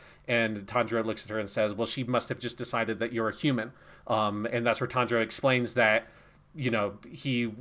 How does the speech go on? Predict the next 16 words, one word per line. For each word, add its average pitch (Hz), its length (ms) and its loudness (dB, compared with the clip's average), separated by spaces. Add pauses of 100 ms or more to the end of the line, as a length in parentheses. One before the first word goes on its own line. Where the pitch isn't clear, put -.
(140)
at 117 100 2
first, 170 480 6 (320)
and 156 140 8
I 165 40 12
think 185 180 4
this 214 120 6
was, 202 80 2
like, 190 160 12
really 185 460 8
important 156 400 6
to 120 60 -4
have 139 260 6
the 131 80 2
protagonist 131 680 2
express 117 400 0
this, - 240 -6